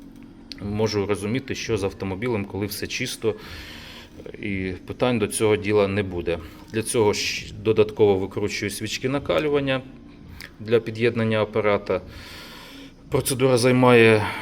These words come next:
до п'яти годин і більше. На даному автомобілі більше зайняла, тому що конструктивно це не Passat B восьмий, не Шкода, не Гольф, де чуть-чуть простіше. Audi завжди буде складно в не в приємному доступі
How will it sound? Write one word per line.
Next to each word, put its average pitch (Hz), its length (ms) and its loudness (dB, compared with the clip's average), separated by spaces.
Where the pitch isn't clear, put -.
до 117 220 4
п'яти 113 300 2
годин 104 360 2
і 117 100 2
більше. 151 720 4
На 120 160 0
даному 113 360 4
автомобілі 101 600 -2
більше 139 340 -2
зайняла, 120 420 2
тому 101 240 -6
що - 160 -6
конструктивно 123 800 -2
це - 240 -2
не 101 120 0
Passat 131 440 0
B 127 100 2
восьмий, 120 440 -2
не 92 140 -2
Шкода, 120 560 -2
не 98 300 -4
Гольф, 139 440 -2
де 95 300 -2
чуть-чуть - 460 -6
простіше. - 640 -4
Audi 131 480 2
завжди 98 380 -4
буде 101 260 -4
складно 101 540 0
в - 60 -8
не 107 840 2
в - 360 -8
приємному 113 640 2
доступі 104 680 -2